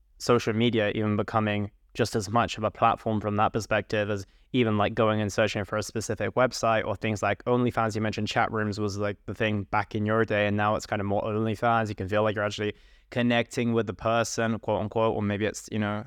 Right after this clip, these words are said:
their male manager, but <laughs> you don't really know about it. There's, there's so much that goes on behind the scenes. So what is that doing to men and I guess also women today? Because of, I wanna go through that as well. Obviously, there's a lot that's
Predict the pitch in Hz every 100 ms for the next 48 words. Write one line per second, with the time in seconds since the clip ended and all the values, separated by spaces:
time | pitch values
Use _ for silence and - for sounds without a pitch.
0 | - 110 104 107 110 110 107 117 117 117
1 | 110 135 127 120 120 120 117 113 120 123
2 | 123 127 123 - - - 127 - 156 156
3 | 131 120 120 117 107 101 110 104 - 131
4 | 110 117 107 - - - - - 123 143
5 | - 127 107 117 113 110 110 110 101 101
6 | 92 - 107 101 101 101 - 107 113 123
7 | 113 117 120 127 - 143 - 110 95 110
8 | 139 107 98 110 117 107 - 117 101 -
9 | _ _ _ _ _ _ _ - 147 170
10 | 139 139 135 - 101 95 107 117 110 123
11 | 131 127 113 - 110 104 113 123 110